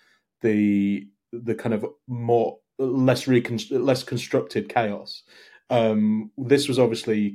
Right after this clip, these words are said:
kind of incredibly exciting. Um, f-, I think it's the first time there've been four equalizers in a game for a Premier League game for a long time. Just the, the way it went, kind of back and forth, and then, you know,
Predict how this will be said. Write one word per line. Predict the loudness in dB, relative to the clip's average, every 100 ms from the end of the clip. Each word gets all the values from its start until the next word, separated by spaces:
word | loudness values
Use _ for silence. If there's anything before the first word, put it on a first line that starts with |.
| -4
kind | -6
of | -6 -8
incredibly | -10 -4 0 0 0 -4 -4
exciting. | -6 -6 -6 -6 -8 -12 -14 _ -20 _ _ -8
Um, | -6 -6 -8 -12 -16 -20 _ _
f-, | -20 -18 -14
I |
think | -8 -8
it's | -8
the | -6 -4
first | 0 -2 0
time | -2
there've | 0
been | -2 -4
four | -6 -2 0 2 0
equalizers | 0 0 2 2 -2 -2
in | -2
a |
game | -2 -2 -2
for | -4 -2 0 0
a | 0
Premier | -2 -2
League | -2
game | -4
for | -2 -4
a |
long | -4 -4
time. | -4 -4 -8 _ _ _ _
Just | -6 -6 -10
the, | -2
the | 2
way | 4
it | 4
went, | 0 -2 -4
kind | -6
of | -8 -14 _ _ -8
back | -8 -8
and | -2
forth, | 2 6 6 2
and | -4 -4
then, | -4 -4 -6
you | -6
know, | -6 -10